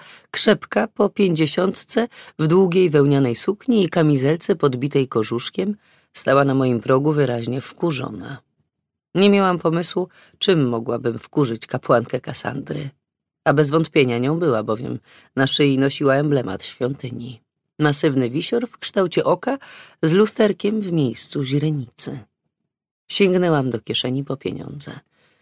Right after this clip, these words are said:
Zwykle nie wierzyłam w przepowiednie, ale niech mnie piorun trzaśnie, jeśli zamierzałam obrazić Kasandrytkę. Wróżka zawsze kosztowała.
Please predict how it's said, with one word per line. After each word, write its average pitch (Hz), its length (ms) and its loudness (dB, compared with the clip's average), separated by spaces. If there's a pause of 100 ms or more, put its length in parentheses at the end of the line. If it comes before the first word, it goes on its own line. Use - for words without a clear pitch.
(220)
Zwykle 233 440 4
nie 220 160 6
wierzyłam 190 520 6
w 147 60 -10
przepowiednie, 180 680 0
ale 165 240 2
niech 190 280 0
mnie 147 220 2
piorun 151 460 0
trzaśnie, 185 640 -6 (340)
jeśli 202 380 0
zamierzałam 147 600 2
obrazić 139 640 -2
Kasandrytkę. 131 920 -4 (960)
Wróżka 262 540 2
zawsze 170 480 0
kosztowała. 135 800 -8